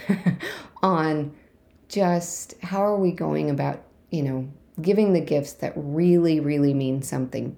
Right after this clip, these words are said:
to us, that we want our, our kids to share, that, that love, joy, peace, hope, compassion,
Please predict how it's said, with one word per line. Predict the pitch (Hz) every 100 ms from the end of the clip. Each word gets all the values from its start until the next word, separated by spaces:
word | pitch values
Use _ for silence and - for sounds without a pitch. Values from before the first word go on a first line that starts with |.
| -
to | - 151 -
us, | - 139 - - - _ -
that | -
we | 175
want | 160 151 143
our, | 143 143 - _ _ -
our | 143
kids | 139 143 139 -
to | - - 135 131 127 - _ _ _ _ _ _
share, | - - 139 - 139 - _ _ _ _ _
that, | 147 147 143 135 - _ _ _ -
that | 151 143 143
love, | 147 143 135 127 - _
joy, | - 147 135 131 127 127 _ _ _ _ _ -
peace, | - 147 127 - - - _ _
hope, | - 143 117 - - _ _ _
compassion, | - 147 143 135 131 - 131 135